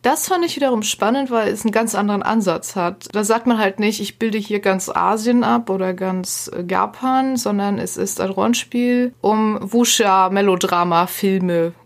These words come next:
quasi abzubilden. Das fand ich auch deshalb interessant, weil es ein viel engerer Fokus ist. Also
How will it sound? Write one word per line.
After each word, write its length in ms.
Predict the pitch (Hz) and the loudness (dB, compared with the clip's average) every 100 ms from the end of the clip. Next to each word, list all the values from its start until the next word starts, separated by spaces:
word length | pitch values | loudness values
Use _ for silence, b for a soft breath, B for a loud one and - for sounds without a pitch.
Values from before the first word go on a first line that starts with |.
| - | -16
quasi 380 | - 185 170 190 | -2 0 2 0
abzubilden. 840 | 170 - 170 160 160 160 170 180 _ - | -2 -6 -8 -4 -4 -4 -6 -10 _ -12
Das 220 | - 190 | -8 -2
fand 180 | 233 233 | 0 0
ich 120 | 233 | 0
auch 60 | 214 | 0
deshalb 300 | 240 247 214 | 0 0 -2
interessant, 340 | 214 220 208 | -4 -2 -2
weil 60 | 196 | -2
es 80 | 214 | -2
ein 100 | 196 | -2
viel 300 | - 254 247 | 0 2 2
engerer 460 | 220 240 214 202 | 4 2 2 0
Fokus 540 | 196 - 233 - 151 - | -2 0 -2 -2 -6 -6
ist. 400 | - 160 - - | -6 -6 -6 -4
Also 520 | 175 175 175 175 175 | -4 0 0 0 0